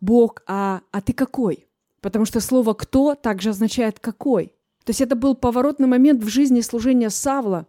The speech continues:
когда он, скажем так, вынужденно остановился с тем, чтобы понять, а вообще, а какой Бог? Бог, а что ты себя представляешь? Какой ты?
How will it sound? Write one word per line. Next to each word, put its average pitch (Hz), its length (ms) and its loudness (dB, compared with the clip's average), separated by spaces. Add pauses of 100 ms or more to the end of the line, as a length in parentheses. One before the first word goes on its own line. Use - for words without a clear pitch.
(160)
когда 254 340 2
он, 277 440 4
скажем 269 500 0
так, 277 200 -2
вынужденно 220 1080 0
остановился 262 1000 4 (200)
с - 120 -10
тем, 311 220 0
чтобы 262 280 0
понять, 269 520 0
а 226 320 -4
вообще, 247 320 -2
а 233 40 -4
какой 320 280 0
Бог? 220 460 0 (200)
Бог, 240 220 0
а 240 100 2
что - 180 -2
ты 311 120 -2
себя 247 240 -2
представляешь? 220 640 -4
Какой 294 440 0
ты? 175 360 -6